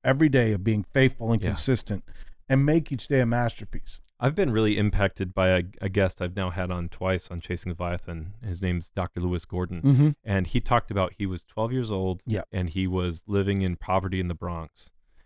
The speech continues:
Speaker 2: And his teacher, his social history teacher, um, or social studies teacher said, "I want you guys to read the Times every day." And he's like, "I can't. My family can't afford it." And he's like, "That's ridiculous." He's like, "No, really, I can't." He's
Speaker 1: Mm-hmm.
Speaker 2: like, "Okay,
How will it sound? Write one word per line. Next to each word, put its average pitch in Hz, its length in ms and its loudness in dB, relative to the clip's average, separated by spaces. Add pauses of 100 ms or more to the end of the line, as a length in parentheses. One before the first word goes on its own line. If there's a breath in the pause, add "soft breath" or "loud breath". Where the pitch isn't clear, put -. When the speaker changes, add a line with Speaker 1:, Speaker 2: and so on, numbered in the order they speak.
(280)
Speaker 2:
And 87 320 0
his 95 360 0
teacher, 90 500 -2
his 87 220 -2
social 98 340 -4
history 90 300 -4
teacher, 87 460 -10 (560)
um, 87 540 -4 (480)
or 92 120 -2
social 98 260 -2
studies 85 320 -6
teacher 87 320 -12
said, 87 380 -4 (200)
"I 104 60 -4
want 101 240 0
you 98 60 -2
guys 95 200 4
to - 120 -10
read 87 160 -2
the - 80 -14
Times 214 400 -4
every 90 180 -6
day." - 200 -8 (1120)
And 98 220 2
he's 92 120 -4
like, 95 160 -2
"I 95 80 2
can't. 147 460 2 (440)
My 98 120 -2
family 110 260 0
can't 104 200 -4
afford 117 360 0
it." 80 120 -4
And - 40 -6
he's 101 120 -2
like, 101 140 0
"That's 113 240 2
ridiculous." - 640 -10 (220)
He's 101 160 -2
like, 92 200 2
"No, 123 200 2
really, 107 280 4
I 87 40 -8
can't." 101 340 -4
He's 143 120 6
Speaker 1:
Mm-hmm. 135 260 6
Speaker 2:
like, 160 40 6 (140)
"Okay, 131 180 4